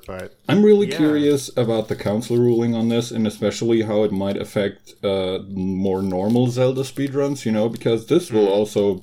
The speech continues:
Speaker 2: make a massive difference in, like, N M G runs and stuff like that, you know?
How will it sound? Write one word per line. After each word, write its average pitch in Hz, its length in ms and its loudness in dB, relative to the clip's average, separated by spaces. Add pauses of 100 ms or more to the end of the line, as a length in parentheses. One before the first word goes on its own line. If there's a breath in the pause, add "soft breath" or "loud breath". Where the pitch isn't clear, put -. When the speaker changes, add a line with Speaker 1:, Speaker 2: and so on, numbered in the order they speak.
(120)
Speaker 2:
make 92 260 -4
a 87 80 -4
massive 95 560 -6
difference 90 500 -4
in, 95 160 -4
like, 85 480 -4
N 95 140 -4
M 90 140 -4
G 101 180 2
runs 85 300 0
and 85 100 -8
stuff - 240 -10
like 85 200 -8
that, 80 180 -10
you 82 80 -12
know? 87 260 -12